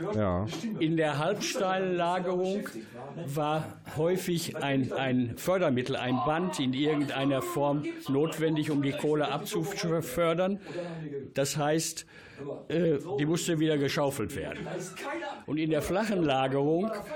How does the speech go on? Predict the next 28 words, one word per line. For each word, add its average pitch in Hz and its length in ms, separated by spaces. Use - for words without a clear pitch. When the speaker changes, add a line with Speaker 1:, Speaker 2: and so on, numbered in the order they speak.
Speaker 2:
solange 151 400
das 147 280
kein 147 260
mechanischer 156 640
Abbau 127 460
war, 131 220
sondern 131 320
Abbauhammerabbau, 170 1120
in 147 120
den 139 120
fünfziger 151 460
Jahren 139 240
noch 123 160
weit 135 180
verbreitet, 135 680
musste 151 260
die 147 120
gesamte 143 460
Kohle 175 520
geschaufelt 139 640
werden. 104 380
Und, 147 420
äh, 147 200
da 147 140
kam 156 280
Folgendes. 175 720
Äh, 151 300
die, 147 440